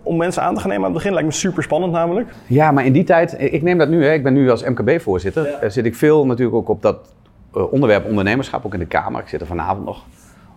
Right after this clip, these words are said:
Speaker 2: om, eh, om een investerings, eh, om een investerings, eh, eh, ehm, maatregel die het kabinet wil nemen om die te bepleiten. Maar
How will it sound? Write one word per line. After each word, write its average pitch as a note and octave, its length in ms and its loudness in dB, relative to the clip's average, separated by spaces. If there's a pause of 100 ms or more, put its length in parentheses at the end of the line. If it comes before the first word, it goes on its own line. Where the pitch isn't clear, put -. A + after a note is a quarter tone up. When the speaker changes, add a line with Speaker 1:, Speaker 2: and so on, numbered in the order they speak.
Speaker 2:
om, F2 260 -6
eh, E2+ 380 -2
om F2+ 120 -6
een F2 80 -4
investerings, F#2+ 600 -2
eh, F#2 340 2 (160)
om F#2+ 120 -6
een F2+ 120 -2
investerings, G2 520 -2
eh, F#2+ 300 4
eh, F2 80 2 (800)
ehm, F2+ 560 -6 (340)
maatregel F#2+ 540 0
die F2+ 100 -6
het E2+ 80 -10 (160)
kabinet F#2+ 300 0
wil F2+ 100 -2
nemen F#2 260 0
om E2 80 -4
die F#2 100 -4
te - 80 -10
bepleiten. F2+ 500 0
Maar A2 160 0